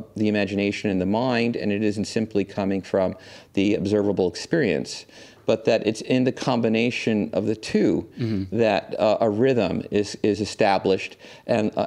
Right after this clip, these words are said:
Speaker 1: and the drawing or the painting is simply an imprint of.
Speaker 2: Right.
Speaker 1: And so the, uh, the belief that I, that I have about working from life, uh, is in correspondence to that. The reason I don't work from photography is because I,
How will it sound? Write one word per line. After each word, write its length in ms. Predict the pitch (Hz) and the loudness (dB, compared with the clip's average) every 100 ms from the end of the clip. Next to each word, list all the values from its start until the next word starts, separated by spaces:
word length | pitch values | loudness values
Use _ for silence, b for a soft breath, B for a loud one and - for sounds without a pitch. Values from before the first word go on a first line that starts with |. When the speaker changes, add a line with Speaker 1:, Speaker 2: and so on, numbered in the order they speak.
| - | 0
Speaker 1:
and 160 | 110 104 | 0 0
the 60 | |
drawing 440 | 101 110 110 104 101 | 2 2 2 2 2
or 80 | |
the 80 | 98 | 0
painting 520 | - 120 104 107 92 | 0 0 0 0 0
is 160 | - 98 | 0 0
simply 320 | - 101 98 | -2 0 0
an 60 | 85 | 0
imprint 500 | 120 110 92 76 - | 0 -2 -4 -4 -2
of. 260 | - - - | -4 -6 -2
Speaker 2:
Right. 300 | 117 92 92 - | 0 0 -2 -4
Speaker 1:
And 200 | - 110 | -2 0
so 240 | - 113 - - | 2 0 0 0
the, 200 | 131 117 | 0 2
uh, 240 | 113 139 | 0 2
the 80 | 135 | 0
belief 420 | 131 131 151 156 | 0 2 2 2
that 140 | 127 | 2
I, 140 | 101 104 - | 2 0 2
that 140 | 110 | 2
I 140 | 104 | 2
have 360 | 131 104 92 98 | 4 2 2 0
about 240 | 101 95 | 0 2
working 280 | 98 101 104 | 2 0 -2
from 180 | - 95 | -2 -2
life, 540 | 98 123 117 113 - - - | 0 2 2 0 -6 -14 -4
uh, 340 | 101 98 92 82 | 0 2 0 -2
is 360 | 98 98 101 - | -2 -2 -2 -2
in 180 | - 104 | -2 -2
correspondence 840 | 113 95 - 131 120 87 82 - | 0 -2 0 0 0 -2 -4 -8
to 60 | 82 | -4
that. 380 | 85 55 - - B B B - | 0 0 -4 -16 B B B -2
The 180 | 107 95 | 0 2
reason 260 | 113 113 | 2 2
I 100 | 104 | 0
don't 180 | 101 110 | 0 0
work 160 | - - | -2 -4
from 120 | 110 | -6
photography 600 | - 123 101 95 98 101 | -4 0 0 0 -2 -2
is 140 | 101 | -2
because 520 | - 90 - 92 90 - | -4 -6 -2 -2 -2 -4
I, 260 | 107 95 | 0 0